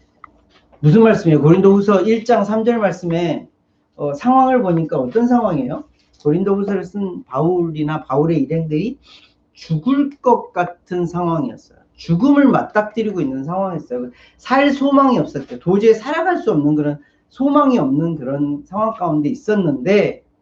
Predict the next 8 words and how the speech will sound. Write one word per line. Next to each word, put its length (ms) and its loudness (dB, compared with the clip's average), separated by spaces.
그럼에도 540 4
불구하고 640 -8
계속해서 640 -6
무슨 300 -6
말을 240 -4
써요? 340 -14
위로, 500 0
위로, 480 0